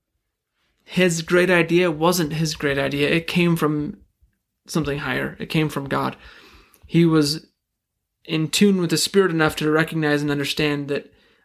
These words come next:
ideas from the Spirit, good ideas, all things that are good come from God. And he was willing to acknowledge that. And it takes a humble and meek, great leader to do that.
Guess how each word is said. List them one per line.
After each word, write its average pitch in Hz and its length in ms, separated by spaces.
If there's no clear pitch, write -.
ideas 151 480
from 151 140
the 147 60
Spirit, 151 560
good 170 200
ideas, 160 580
all 160 220
things 160 280
that 151 100
are 151 80
good 156 340
come 147 240
from 139 220
God. 139 320
And 151 120
he 143 320
was 156 240
willing 160 520
to 147 200
acknowledge 143 540
that. - 260
And 147 120
it 131 120
takes 165 480
a 147 340
humble 175 560
and 143 320
meek, - 480
great 156 400
leader 147 540
to - 100
do 139 180
that. - 260